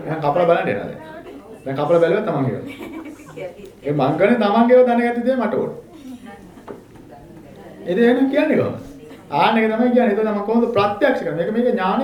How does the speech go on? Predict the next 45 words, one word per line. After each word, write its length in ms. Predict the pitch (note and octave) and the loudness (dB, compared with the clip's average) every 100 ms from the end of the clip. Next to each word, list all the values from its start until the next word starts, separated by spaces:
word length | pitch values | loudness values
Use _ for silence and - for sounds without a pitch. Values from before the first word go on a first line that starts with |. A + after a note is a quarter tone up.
| B3+ | 0
ප්‍රත්‍යක්ෂ. 480 | A3 A3+ B3+ - - | 0 2 0 -2 -2
ඒකනේ 260 | - G#3+ | -4 -2
බුදුහාම 280 | A3 G#3 F3+ | 2 2 0
කියන්නේ 380 | G3 G3+ - - - - | -4 -6 -12 -18 -20 -14
පච්චත්තං 880 | - E3+ E3+ - - G3 - - C4 | -2 -2 -2 -6 -2 -2 -2 -2 0
වේදිතබ්බෝ 720 | B3+ G3+ F3 E3 C#3+ C#3 C#3 C3 | 6 6 4 -2 -10 -6 0 0
විඤ්ඤෝයති. 600 | B2+ B2 A2 - D#2 - - | 0 -6 -8 -10 -16 -20 -12
නුවණින් 540 | A2 D3 F3 G3 A#3 D4+ - - - - - | -6 0 2 4 2 0 -6 -16 -20 -20 -8
තමන් 380 | E3 F#3 A3+ A#3+ A#3 | -2 0 2 2 2
ප්‍රත්‍යක්ෂතාවයට 960 | F#3 E3+ - E3 - C#3+ C#3+ C3 A#2 | 0 0 0 -2 -2 -6 -6 -6 -6
එන්න. 160 | A2 A2+ | -8 -10
මේ 160 | C3 F#3+ | -8 -4
විඤ්ඤෝ 420 | F3 A#3+ C4 D3+ - | 2 4 4 0 -2
නුවණින් 340 | F3 A#3+ B3+ | 0 2 2
කරන්න 280 | A3+ G3 A2+ | 0 -2 -4
ඕනේ 160 | F2 | -8
මේක. 160 | D#2+ - | -10 -14
මේ 140 | B2+ D3 | -12 -6
කපලා 280 | D#3 F3+ | -2 -2
බලන්න 220 | F3+ F#3 F3+ | -2 -2 -4
කියලා 160 | F3+ | -4
නෑ 160 | F3 E3+ | -4 -6
බුදුහාම. 300 | C3 G2+ - - _ _ _ _ _ _ _ _ | -8 -10 -14 -20 _ _ _ _ _ _ _ _
නේද? 180 | C#3+ C3+ | -10 -6
බුදුහාම 380 | A2+ C3+ D3 C#3+ | -4 0 0 0
කියන්නේ 180 | C#3 B2 A#2+ | -4 -4 -4
"කපලා 160 | A#2 C3 | -4 -4
බලන්න" 280 | C#3 D3+ D3+ | -2 -2 -4
කියලා. 160 | C3+ | -4
ඊට 120 | D3 E3 | 0 2
පස්සේ 240 | E3 E3 | 2 2
මේ 180 | D#3+ D#3 | 0 -4
උන්ට 120 | - | -2
කියලා 180 | E3 E3 | -2 -2
දුන්නද 240 | D#3 D3 | -2 -4
"කපලා 280 | C#3 C3+ D#3 | -4 -4 -2
බලන්න" 160 | E3 E3+ | -2 -2
කියලා. 200 | D#3+ D3+ | -2 -4
ඒක 120 | D3+ | -4
කප-, 200 | C3+ D3+ | -4 -4
කපවන්න 280 | - D#3 E3+ | -4 -2 -2
පටන් 200 | - D3 | -2 -4
ගන්න 140 | B2 | -4
ඊට 140 | D3 | -2
පස්සේ. 240 | - - | -2 -4